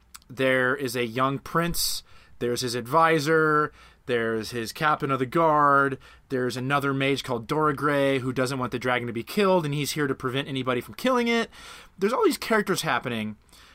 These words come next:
and, uh, there's a whole other scene that we don't even see in the show, which, again, is probably for budgetary reasons, and you'll see why in a second.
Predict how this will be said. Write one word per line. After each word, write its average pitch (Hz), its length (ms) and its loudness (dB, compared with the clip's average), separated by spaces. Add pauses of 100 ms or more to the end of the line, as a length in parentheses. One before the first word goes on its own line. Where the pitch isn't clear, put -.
(260)
and, 151 580 -2
uh, 170 200 4
there's 208 140 0
a 285 40 0
whole 330 200 4
other 247 200 0
scene - 920 0
that 180 140 2
we 202 80 0
don't 247 180 4
even 214 200 2
see - 340 0
in 196 80 2
the 160 80 0
show, 143 320 2
which, 139 180 -2
again, 233 540 0 (460)
is 208 120 -4
probably 147 540 2
for 180 180 0
budgetary 127 640 0
reasons, 113 540 -6 (100)
and 123 240 -4
you'll 123 160 -2
see 160 220 -2
why 131 180 2
in 117 80 -4
a - 40 -4
second. 151 340 -2